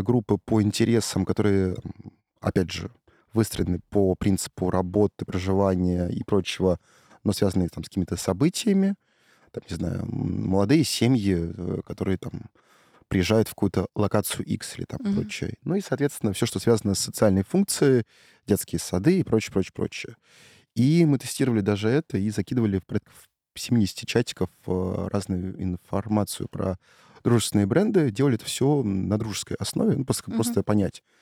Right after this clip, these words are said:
Speaker 1: Действительно, очень большой эффект, и это работает, потому что пишет человек, который живёт около тебя, то есть он уже как бы тебе более-менее близок, или там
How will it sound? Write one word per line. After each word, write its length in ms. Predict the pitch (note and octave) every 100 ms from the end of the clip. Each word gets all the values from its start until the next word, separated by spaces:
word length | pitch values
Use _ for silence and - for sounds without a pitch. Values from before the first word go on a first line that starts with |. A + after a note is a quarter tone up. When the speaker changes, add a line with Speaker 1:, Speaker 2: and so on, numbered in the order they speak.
| _ _ _ -
Speaker 1:
Действительно, 300 | - D3 A#2+
очень 200 | - G#2+
большой 360 | G#2+ - G#2
эффект, 440 | G2+ - C3+ - -
и 260 | F#2+ F#2+ F2+
это 220 | G#2 F#2+ - _
работает, 880 | G2 G2 G2 F#2 G2+ - F#2 G#2 C#3+
потому 240 | - F#2 F#2
что 180 | - -
пишет 360 | - G#2+ - -
человек, 280 | - F#2+
который 300 | - F#2 F#2+
живёт 500 | E2+ G2+ A2+ F#3+ - _ _ _ _ _ _
около 320 | - A#2+ G2+
тебя, 340 | F#2 - F#2 F#2
то 500 | - _ _ _ -
есть 120 | -
он 80 | G2+
уже 160 | F#2+ G#2
как 120 | E2+
бы 80 | E2+
тебе 220 | - F#2
более-менее 520 | E2 - G#2 G2 F#2 E2+
близок, 320 | F#2 E2+ -
или 80 | E2+
там 260 | - F#2